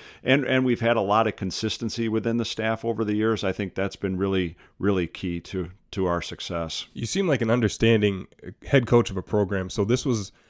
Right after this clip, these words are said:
Speaker 2: a move that you understand for Joe Klein to go to, to Bethel? Or was there something that, uh, might be
Speaker 1: Yeah.
Speaker 2: underlying that?
Speaker 1: So the position that he accepted, I think our, our program right now, Bethel's gonna get to be ver-, very good. Uh, Zach Fills in left Lawrence, went to Bethel. He's gonna do a great job, build it up, do it the right way. As he was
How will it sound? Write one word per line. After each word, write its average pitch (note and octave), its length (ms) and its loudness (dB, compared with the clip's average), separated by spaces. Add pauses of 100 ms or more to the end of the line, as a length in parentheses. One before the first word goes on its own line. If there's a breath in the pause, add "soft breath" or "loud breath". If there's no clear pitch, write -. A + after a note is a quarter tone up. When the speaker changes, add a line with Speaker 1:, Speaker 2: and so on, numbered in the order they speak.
(140)
Speaker 2:
a G#2 60 -4
move A2+ 220 2
that A2+ 80 2
you A2+ 120 2
understand G#2 480 -2
for F2+ 100 -12
Joe F#2 200 -2
Klein F#2 280 -6
to F#2 60 -4
go F#2+ 120 -4
to, F#2 120 -8 (220)
to G#2 80 -4
Bethel? G#2 460 -4 (400)
Or G#2 100 0
was G2+ 160 0
there G2+ 100 -2
something G2 380 -4
that, F2+ 160 -4 (220)
uh, F#2 260 -16
might G#2+ 160 0
be F3 60 8
Speaker 1:
Yeah. B2 220 4
Speaker 2:
underlying D#2 280 -6
that? - 60 -10
Speaker 1:
So B2+ 380 4
the B2 200 0
position B2+ 440 -2
that A#2 140 2
he A2+ 120 4
accepted, A#2 520 2
I A#2+ 220 4
think A2+ 200 0
our, G#2+ 180 6 (320)
our A2+ 100 4
program C#3 320 6
right C3+ 180 6
now, A#2 320 4
Bethel's A#2 380 4
gonna A2 240 2
get G#2 220 0
to G#2 80 -6
be G2+ 260 2
ver-, F#2+ 320 4
very G#2 340 4
good. F#2 480 2
Uh, G2 160 2
Zach G#2 280 2
Fills G2 320 0
in F#2 160 -2
left G2+ 240 0
Lawrence, F#2+ 340 -2
went F#2 160 -4
to G2 60 -6
Bethel. F2+ 460 -2
He's G#2+ 220 2
gonna G#2+ 200 0
do G2 120 0
a F#2 60 2
great F#2+ 260 0
job, F2+ 360 0
build G#2 240 4
it F2+ 100 -2
up, F#2 220 0
do F#2+ 120 0
it F2+ 80 -2
the G2 100 -4
right F2+ 260 0
way. G2 240 2
As C3+ 220 2
he C3 100 4
was A2+ 340 4